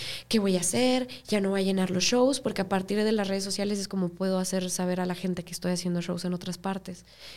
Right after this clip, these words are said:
"¿Cómo le voy a publicitar mis shows? Ya me van a dejar de llegar marcas". Y sí, olví-, olvídate, o sea,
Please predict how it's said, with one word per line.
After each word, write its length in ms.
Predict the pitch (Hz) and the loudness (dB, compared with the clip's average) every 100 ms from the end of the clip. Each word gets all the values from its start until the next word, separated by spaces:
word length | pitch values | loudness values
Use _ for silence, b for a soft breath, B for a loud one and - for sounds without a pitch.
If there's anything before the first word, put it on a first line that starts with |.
| B | B
"¿Cómo 220 | 214 220 | 6 6
le 80 | 220 | 6
voy 160 | 208 | 6
a 80 | 202 | 4
publicitar 540 | 202 202 202 - 185 190 | 2 0 0 0 0 2
mis 120 | 185 | 4
shows? 200 | 240 247 | 4 4
Ya 100 | 202 | 4
me 80 | 196 | 4
van 160 | 190 | 2
a 60 | 196 | 2
dejar 260 | 190 190 196 | 0 0 0
de 100 | 196 | 2
llegar 240 | 190 185 | 4 4
marcas". 500 | 190 240 262 254 269 B B B B | 2 2 2 2 0 B B B B
Y 80 | 180 | -4
sí, 380 | 175 233 240 - | 0 0 -2 -4
olví-, 380 | - 202 190 208 | -2 0 2 2
olvídate, 540 | 202 196 226 359 339 | 4 4 2 0 -4
o 60 | 202 | -4
sea, 280 | 196 202 | 0 2